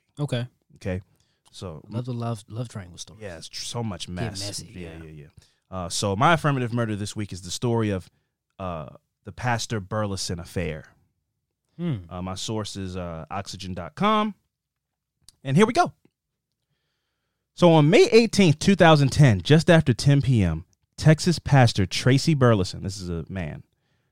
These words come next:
Speaker 2: Texas pastor Tracy Burleson called nine one one to report that his wife, Paulette Burleson, had been gunned down outside the couple's home in Houston.
Speaker 1: Mm.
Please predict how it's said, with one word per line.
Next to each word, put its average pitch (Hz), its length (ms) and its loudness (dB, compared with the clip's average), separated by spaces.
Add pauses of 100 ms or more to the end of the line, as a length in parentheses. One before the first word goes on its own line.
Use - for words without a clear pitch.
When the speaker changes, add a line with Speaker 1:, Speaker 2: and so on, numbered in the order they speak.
(140)
Speaker 2:
Texas 151 300 2
pastor 139 380 4
Tracy 135 400 0
Burleson 107 600 0 (100)
called 107 240 4
nine 127 340 4
one 127 220 2
one 113 220 2
to - 120 -8
report 107 360 -2
that 95 100 -4
his 107 120 0
wife, 120 460 4 (240)
Paulette 127 480 4
Burleson, 95 500 -8 (380)
had 113 80 2
been 101 200 2
gunned 147 280 6
down 127 320 6
outside 117 420 2
the 107 60 -2
couple's 113 360 -2
home 95 260 0
in 90 80 -2
Houston. - 520 -8
Speaker 1:
Mm. 113 280 -20